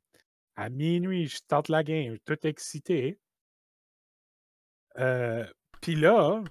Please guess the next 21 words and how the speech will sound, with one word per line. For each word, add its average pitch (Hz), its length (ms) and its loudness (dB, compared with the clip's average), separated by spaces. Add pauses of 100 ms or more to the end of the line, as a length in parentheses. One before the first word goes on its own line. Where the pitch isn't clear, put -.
(160)
je - 140 -14
commence 156 400 2
à 160 140 4
jouer, 135 520 -2
je - 140 -16
fais 135 140 -2
la, 101 320 -4
la, 98 240 -8
la 101 160 -10
mission, 131 460 -2
la 139 140 2
première 135 380 -2
mission, 131 300 -10 (100)
là, 147 160 -4
le, 104 360 -4 (560)
le 127 100 0 (160)
intro 135 460 0
qui 131 160 -6
est 127 260 -6
incroyable, 131 800 0
là. 190 100 -6